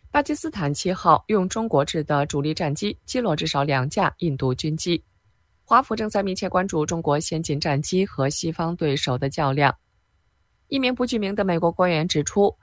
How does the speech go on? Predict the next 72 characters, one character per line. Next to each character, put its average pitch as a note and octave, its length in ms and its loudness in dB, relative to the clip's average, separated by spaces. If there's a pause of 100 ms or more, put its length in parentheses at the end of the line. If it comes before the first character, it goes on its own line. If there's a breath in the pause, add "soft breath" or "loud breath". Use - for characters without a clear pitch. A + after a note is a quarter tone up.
(100)
他 - 120 -4
们 G3+ 180 2
高 G3+ 180 2
度 E3+ 160 0
确 E3 220 -2
信 E3+ 260 0 (260)
巴 B3+ 120 2
基 B3+ 120 -2
斯 C4 160 -2
坦 D3 280 -4
使 - 160 -2
用 D3 180 0
中 A3 180 -4
国 D3 160 0
制 D3+ 160 -2
造 C#3+ 200 0
的 C#3+ 160 0
歼 G3+ 260 0
十 C#3 340 0
战 E3 220 -2
机 E3 260 -2 (200)
向 A3+ 240 0
印 A#3+ 180 -2
度 C#3 140 0
战 C#3+ 180 -2
机 E3 300 -2
发 D3+ 120 4
射 C#3 280 0
空 F#3 240 -4
对 D#3+ 140 0
空 G2+ 200 -4
导 B2 160 0
弹， F3 220 4 (320)
击 - 140 -4
落 G#3+ 140 2
至 E3 120 -4
少 C#3 160 -2
两 C3 240 -2
架 D3 300 0
印 C#3 160 0
度 C3+ 160 -2
战 B2+ 200 -2
机。 E3 260 0 (640)
另 C4 140 2
一 A#3+ 60 2
名 G#3+ 160 -2
官 G#3 160 2
员 F3 160 2
说， F#3 260 4 (200 soft breath)
至 C#4 160 0
少 G3 180 0
有 E3 140 2
一 D3 160 -4
架 D#3+ 240 0
被 C#3+ 200 -2
击 E3+ 160 -6
落 E3 160 0
的 C#3 140 0
印 D3+ 160 -4
度 D3 140 0
战 D3 180 -2
机 F#3+ 280 -4
是 - 220 -2
法 C3 200 0
国 C#3+ 180 0
制 D#3+ 160 -4
造 C#3 240 0
的 B2+ 220 2
标 F#3 240 2
风 F#3+ 200 -4
战 C3 240 -2
机。 E3 260 -2